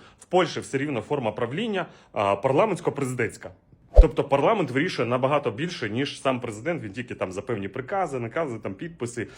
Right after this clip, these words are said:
відповідає і так далі. В принципі, основне навантаження політичне і всіх рішень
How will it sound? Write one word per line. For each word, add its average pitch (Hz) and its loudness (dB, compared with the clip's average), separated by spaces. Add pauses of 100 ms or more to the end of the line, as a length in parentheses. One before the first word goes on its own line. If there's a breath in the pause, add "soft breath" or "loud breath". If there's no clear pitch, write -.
(240 loud breath)
відповідає 123 0
і 120 -4
так 131 -4
далі. 185 4
В 120 -6
принципі, 135 -8
основне 147 -2
навантаження 127 -2
політичне 113 -6
і 107 -4
всіх 117 -8
рішень 120 -6